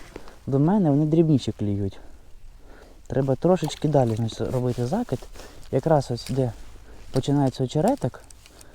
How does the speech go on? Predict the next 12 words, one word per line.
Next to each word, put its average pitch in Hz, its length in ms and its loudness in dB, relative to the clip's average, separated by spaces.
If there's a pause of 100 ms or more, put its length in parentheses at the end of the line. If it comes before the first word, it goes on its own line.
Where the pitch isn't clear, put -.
(220)
ось 127 80 -6
там 202 220 0
вони 180 220 2
гарніші 156 440 2
клюють. 113 480 -6 (2500)
О, 131 120 2 (340)
ось 127 140 -6
сьо, 120 220 -4
просто 131 340 -4
суперський 120 500 -4
вийшов 117 300 -2
закид. 165 380 -8